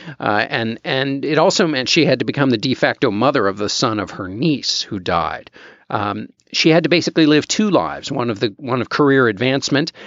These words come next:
and the other of personal responsibility in the, in the forties, fifties, forties, fifties, and early sixties. Men, of course, only had to deal with the former, the career advancement part.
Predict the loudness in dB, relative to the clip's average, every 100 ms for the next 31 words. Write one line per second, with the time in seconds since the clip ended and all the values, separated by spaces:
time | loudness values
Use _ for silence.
0 | -4 2 2 4 2 4 2 0 -2 0
1 | 0 -2 -2 -2 -2 0 2 2 2 -4
2 | -10 -14 -16 -10 -10 -8 -6 -6 -4 -4
3 | -6 -4 0 0 0 -6 -6 -8 -8 -6
4 | -6 -6 -8 -6 -2 -2 -2 -8 -10 -16
5 | -18 -4 2 4 4 0 -2 -4 -2 0
6 | 2 2 0 -2 -4 -4 -4 -4 -4 -2
7 | 2 2 0 -10 _ _ _ -8 -8 -12
8 | -20 -20 -16 -4 -2 -2 -2 0 -2 -4
9 | -10 -10 -10 -10